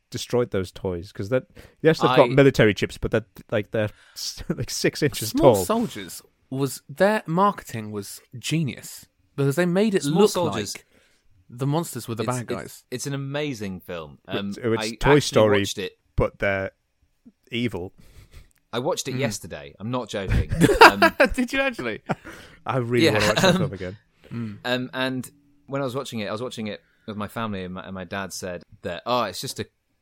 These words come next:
Speaker 2: advert for the toys. They just did it to push all the toys they'd make afterwards."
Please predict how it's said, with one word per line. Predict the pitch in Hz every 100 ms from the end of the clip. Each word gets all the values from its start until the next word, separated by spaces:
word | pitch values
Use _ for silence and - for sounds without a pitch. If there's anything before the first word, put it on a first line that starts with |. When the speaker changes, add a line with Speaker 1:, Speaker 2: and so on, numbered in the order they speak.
| -
Speaker 2:
advert | 110 104 98 90
for | - 92
the | 90
toys. | 123 117 87 76 -
They | 87
just | 95 -
did | 92
it | - - _ -
to | -
push | 117 104
all | 104
the | 82
toys | - 117 107
they'd | - 87
make | 92 87
afterwards." | 98 - 82 69